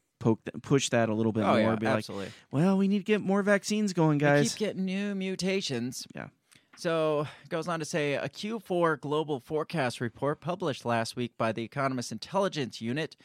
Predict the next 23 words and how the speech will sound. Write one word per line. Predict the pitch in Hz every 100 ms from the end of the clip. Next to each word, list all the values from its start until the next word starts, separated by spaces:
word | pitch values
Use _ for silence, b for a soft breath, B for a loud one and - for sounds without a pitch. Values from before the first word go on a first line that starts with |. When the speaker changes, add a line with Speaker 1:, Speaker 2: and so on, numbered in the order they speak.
| b b b b b _
Speaker 2:
highlighted | 202 214 196 165 170
that | 147 139
while | 104 139 139 120 -
mostly | 165 220 - 180
developed | 147 120 143 147 -
countries | 170 196 160 131
have | 139 117
successfully | 127 - 220 - 165 151 120 _
vaccinated | - 147 - 139 131 127 120
large | 117 147 175 139 -
swaths | - - 143 151 143 - - -
of | 127
their | 123 123
citizens, | - 175 147 123 110 135 -
Speaker 1:
Swaths. | - - _ _ -
Speaker 2:
most | 147 214 233
developing | - 175 175 175 165
countries | 151 156 156 160 -
have | 120
made | 139 139
only | 87 127 131 120 -
negligible | - 127 160 147 131 139 139 151
progress. | - 180 156 113 92 -